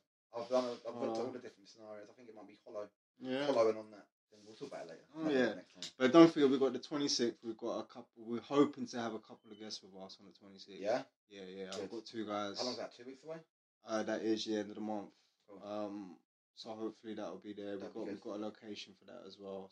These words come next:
Speaker 2: So, um,
Speaker 1: Yeah, look out for that one.
Speaker 2: get ready for that.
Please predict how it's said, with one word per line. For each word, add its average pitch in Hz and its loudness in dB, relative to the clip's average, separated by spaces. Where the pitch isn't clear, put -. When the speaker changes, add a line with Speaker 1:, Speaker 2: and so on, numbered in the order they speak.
Speaker 2:
So, 95 -12
um, 92 -18
Speaker 1:
Yeah, 95 -20
look 98 -18
out - -18
for 92 -16
that - -14
one. 90 -20
Speaker 2:
get 104 -2
ready 104 -2
for - -18
that. 98 -14